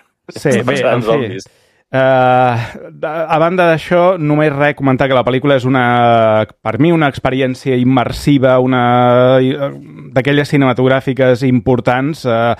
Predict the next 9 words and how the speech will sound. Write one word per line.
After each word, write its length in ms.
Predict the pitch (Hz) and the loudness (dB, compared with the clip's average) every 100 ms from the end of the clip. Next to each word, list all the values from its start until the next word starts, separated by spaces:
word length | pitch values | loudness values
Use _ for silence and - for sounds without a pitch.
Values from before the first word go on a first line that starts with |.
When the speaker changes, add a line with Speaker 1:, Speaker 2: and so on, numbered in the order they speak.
| - _ _ _ 127 | -8 _ _ _ 0
Speaker 1:
li 80 | 131 | 0
agafo 240 | 151 196 | 2 0
tota 220 | 160 139 | 0 -2
aquesta 460 | 123 127 - 123 120 120 | -2 -4 0 2 2 2
èpica, 680 | 127 - 127 139 127 127 135 160 | 0 0 0 2 2 0 -4 -6
una 180 | 131 135 | -2 0
èpica 360 | 127 131 139 139 147 | 0 0 2 2 -2
de 160 | 131 123 | -4 -2
ciència-ficció, 1040 | - 131 120 127 123 - 139 131 131 | 0 -2 0 -4 -4 -4 0 2 4